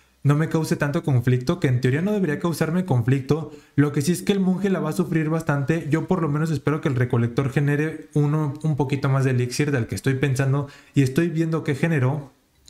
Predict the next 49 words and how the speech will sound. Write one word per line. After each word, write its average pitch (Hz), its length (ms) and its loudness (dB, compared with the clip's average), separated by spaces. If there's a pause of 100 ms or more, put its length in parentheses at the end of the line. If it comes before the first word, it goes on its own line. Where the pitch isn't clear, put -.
(360)
A 131 120 0
ver, 127 240 0
por 139 120 0
lo 131 140 0
menos 190 440 0
ocho, 127 340 -2
por 120 180 2
lo, 123 240 -2
bueno, 117 160 2
a 104 60 0
ver, 113 260 0
nueve, 117 260 4
efectivamente. 123 840 0 (320)
Con 131 160 2
esto 139 220 0
yo 147 140 0
me 143 100 2
doy. 185 400 -2 (880)
Tengo 156 260 2
caballerito 135 520 0
de 131 80 -6
fuego. 151 420 -2
A 139 80 -2
ver, 127 180 0
tenemos 139 360 2
arquero 156 320 -2
mágico, 135 560 0 (320)
el 135 220 2
cual 170 300 0
vamos 185 300 0
a - 20 0
utilizar 143 460 0
de 156 60 0
una 160 140 0
forma 156 440 -2
magistral 135 640 0
para 165 220 0
reventarle 120 520 0
las 127 180 -2
tropas 127 320 0
al 117 120 2
rival. 113 320 0
Solamente 156 640 0
necesito 127 420 2
que 147 60 0
me 123 80 4
vuelva 123 260 2
a 143 40 -2
salir, 120 540 0